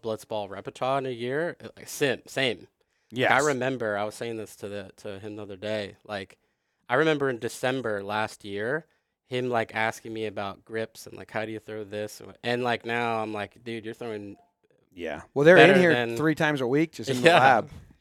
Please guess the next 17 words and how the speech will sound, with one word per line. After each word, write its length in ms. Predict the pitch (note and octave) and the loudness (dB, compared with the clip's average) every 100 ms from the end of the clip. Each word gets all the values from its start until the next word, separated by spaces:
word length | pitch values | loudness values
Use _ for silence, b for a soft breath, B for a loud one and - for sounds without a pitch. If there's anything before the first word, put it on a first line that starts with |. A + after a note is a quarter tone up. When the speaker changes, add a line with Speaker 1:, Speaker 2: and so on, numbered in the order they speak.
| _ _ _ _ _ _ _ | _ _ _ _ _ _ _
Speaker 1:
So 200 | G#2+ G2+ | -8 -6
he's, 320 | G2+ A#2 B2 - | -6 -10 -12 -14
he's 260 | B2 A2+ - _ | -16 -18 -20 _
Speaker 2:
And 140 | - B2 | -2 -2
Speaker 1:
done. 120 | G#2+ | 4
Speaker 2:
Zoe's 300 | B2+ D#3+ E3+ | 10 10 10
improvement's 640 | E3 C3 A#2+ G#2 F#2 - - | 4 0 -2 -2 -6 -10 -14
crazy 520 | - A3 G#3+ G3 C#3+ | -8 -2 2 2 0
from, 320 | - B2+ A2 - | -4 -6 -6 -6
I 100 | A2+ | -4
mean, 200 | A#2+ A#2 | -2 -4
it's 180 | A2 | -6
still 420 | - B2+ B2 A#2+ A#2 | -2 4 6 6 2
no 360 | A#2+ A2 A2 | -2 -2 -2
ace, 340 | G#2+ B2+ A#2 - _ | 2 2 0 -6 _
but 200 | B2 G#2 G#2 _ _ _ | -4 -4 -6 _ _ _
from 560 | - C3+ B2 A2+ G#2+ G2 | -6 0 0 0 -6 -10